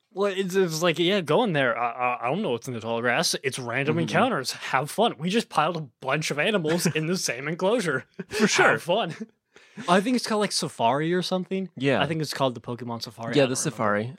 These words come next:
Speaker 2: I believe.
Speaker 1: Yeah.
Speaker 2: Um,
Speaker 1: Uh,
Speaker 2: and then
Speaker 1: it's
Speaker 2: they give you those horrible Pokeballs that, like, barely work,
Speaker 1: Yeah.
Speaker 2: uh, that you have to use in the, in the zone. Oh my goodness.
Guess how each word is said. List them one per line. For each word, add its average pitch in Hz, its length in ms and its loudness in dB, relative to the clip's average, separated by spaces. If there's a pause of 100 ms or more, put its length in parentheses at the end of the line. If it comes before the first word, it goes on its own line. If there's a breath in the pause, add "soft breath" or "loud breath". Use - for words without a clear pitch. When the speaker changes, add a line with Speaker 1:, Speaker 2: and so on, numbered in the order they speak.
Speaker 2:
I - 40 -10
believe. 107 180 -2
Speaker 1:
Yeah. 104 160 -4 (440 soft breath)
Speaker 2:
Um, 98 300 0
Speaker 1:
Uh, 127 260 -10 (260)
Speaker 2:
and 151 120 4
then 180 60 6
Speaker 1:
it's 180 40 2
Speaker 2:
they 208 100 4
give 185 180 2
you 208 100 4
those 175 200 4
horrible 143 440 2
Pokeballs 156 600 0
that, 113 220 0 (180)
like, 104 300 -2
barely 123 420 0
work, 113 440 0 (340)
Speaker 1:
Yeah. 113 280 -8
Speaker 2:
uh, 110 220 2
that 120 160 0
you 127 80 2
have 131 140 -2
to 139 80 -8
use 135 180 0
in 135 80 0
the, 135 100 2
in 131 140 0
the 135 100 2
zone. 135 380 0
Oh 101 200 0
my 95 160 -6
goodness. 95 420 -8